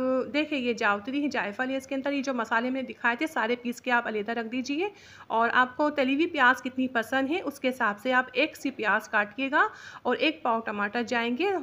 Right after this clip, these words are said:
टमाटर जितने ग्रीन होंगे, उतनी अच्छी हमारी बिरयानी वाइट वाइट बनेगी। तो ये टमाटर एक पाव है, मैं काट लूँगी।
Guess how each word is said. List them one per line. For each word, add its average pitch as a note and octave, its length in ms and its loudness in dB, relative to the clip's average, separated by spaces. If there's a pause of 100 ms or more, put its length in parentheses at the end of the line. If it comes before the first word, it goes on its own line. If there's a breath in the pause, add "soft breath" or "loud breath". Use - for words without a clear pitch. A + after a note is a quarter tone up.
टमाटर B3+ 360 2
जितने C4+ 400 -4
ग्रीन C4 360 0
होंगे, C#4 260 0
उतनी D4 340 -4
अच्छी C#4 200 -2
हमारी A#3 280 -2
बिरयानी A#3 300 -2
वाइट G#3 280 0
वाइट G3 280 -4
बनेगी। F3+ 400 -6 (500 loud breath)
तो A#3+ 80 0
ये B3 120 0
टमाटर A#3+ 340 -2
एक C4+ 240 -4
पाव B3 180 0
है, C#4 80 -2
मैं C4+ 120 -2
काट G#3+ 340 -2
लूँगी। D4 340 0